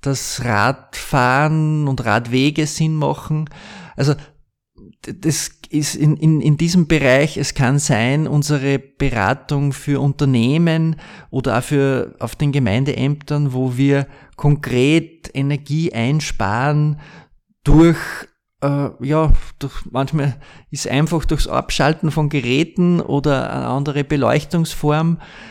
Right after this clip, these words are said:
bis zum richtig Lüften, also wo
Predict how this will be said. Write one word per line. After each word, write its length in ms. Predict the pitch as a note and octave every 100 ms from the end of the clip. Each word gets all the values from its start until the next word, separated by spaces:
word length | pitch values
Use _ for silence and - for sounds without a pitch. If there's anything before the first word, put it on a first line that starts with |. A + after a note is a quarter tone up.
| - - -
bis 320 | D#3 D3 -
zum 240 | - D#3 D3
richtig 440 | D3+ D#3+ - D3
Lüften, 680 | D#3+ G3+ - - C3+ E3 - - - -
also 240 | B2+ C#3 C3+
wo 560 | D3 D3+ D#3 C3 -